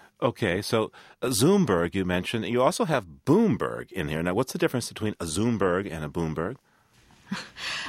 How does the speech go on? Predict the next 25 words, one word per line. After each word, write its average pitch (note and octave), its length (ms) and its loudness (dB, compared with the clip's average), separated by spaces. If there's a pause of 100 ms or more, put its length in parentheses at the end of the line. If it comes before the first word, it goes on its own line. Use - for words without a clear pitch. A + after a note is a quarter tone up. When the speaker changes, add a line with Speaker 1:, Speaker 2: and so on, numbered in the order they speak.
Speaker 2:
A A3 100 4
Boomberg G#3+ 800 4
is G3+ 160 0
a G3 100 2
rapidly C4 600 2
growing, F#3 720 2 (420)
urban-sized A#3+ 840 2
place F3+ 680 -2 (360)
that G#3 240 6
is G#3+ 280 4
not A3 500 6 (100)
in, F#3+ 460 2 (360)
uh, G3 180 6
that A#3 180 4
is B3+ 200 4 (120)
located A3+ 480 4
in F#3+ 120 4
the F#3+ 40 4
s-, - 200 0 (140)
in G3+ 140 4
the G3+ 60 4
suburbs F#3+ 480 2
and F3+ 120 2
is F3+ 160 0
not G3 380 4